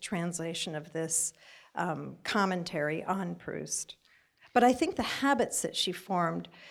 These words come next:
when she was a writer and when she was doing things like translating this book,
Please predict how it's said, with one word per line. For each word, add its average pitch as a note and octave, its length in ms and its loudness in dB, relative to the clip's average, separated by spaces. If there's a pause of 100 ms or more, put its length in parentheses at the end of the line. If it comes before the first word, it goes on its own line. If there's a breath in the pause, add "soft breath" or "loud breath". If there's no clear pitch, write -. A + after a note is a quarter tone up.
(140)
when F#3+ 120 0
she F#3+ 200 0
was F3 160 0
a E3 80 4
writer G#3 500 4
and G3+ 220 0
when F3 160 -2
she - 200 2
was F3+ 240 0
doing F#3+ 300 -2
things D#3+ 380 -6
like G3+ 420 2
translating C4+ 840 2
this C#4 160 0
book, E4 260 2